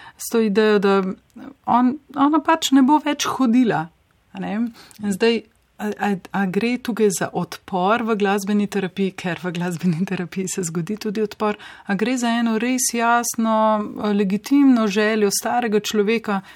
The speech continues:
da pač s to skupino zaključi. In mi je bila supervizijska skupina v veliko pomoč, da sem ugotovila, da,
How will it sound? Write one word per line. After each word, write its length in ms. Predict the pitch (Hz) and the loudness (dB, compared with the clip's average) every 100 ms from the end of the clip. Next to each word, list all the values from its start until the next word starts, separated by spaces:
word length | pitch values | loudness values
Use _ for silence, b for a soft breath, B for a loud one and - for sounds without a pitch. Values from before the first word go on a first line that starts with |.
| B | B
da 80 | 202 | -10
pač 380 | - 311 339 - | -2 0 2 0
s 160 | - - | -2 -4
to 140 | 247 254 | -6 -4
skupino 440 | - 208 214 214 196 | -6 -4 -2 -2 -2
zaključi. 680 | 202 - 196 196 - 185 175 B B B B - | -4 -2 -4 -4 -4 -6 -6 B B B B -4
In 380 | 208 202 202 196 | 0 2 2 0
mi 120 | 196 | 0
je 340 | 190 190 190 | -2 -2 -2
bila 240 | 190 196 226 247 | -4 -2 -2 -4
supervizijska 760 | 247 240 214 214 254 - 220 208 | -6 -4 -4 -6 -8 -4 -4 -4
skupina 480 | - 202 240 226 208 | -6 -4 -2 -2 -2
v 80 | 196 | 0
veliko 360 | 202 247 233 | 0 0 -6
pomoč, 600 | 208 208 220 240 226 - - | -2 0 2 0 -2 -6 -8
da 140 | 196 - - | -6 -6 -4
sem 340 | 202 208 202 | -2 0 0
ugotovila, 580 | 196 202 214 240 262 233 | 0 0 0 0 2 2
da, 400 | 202 190 190 190 | 2 0 0 -2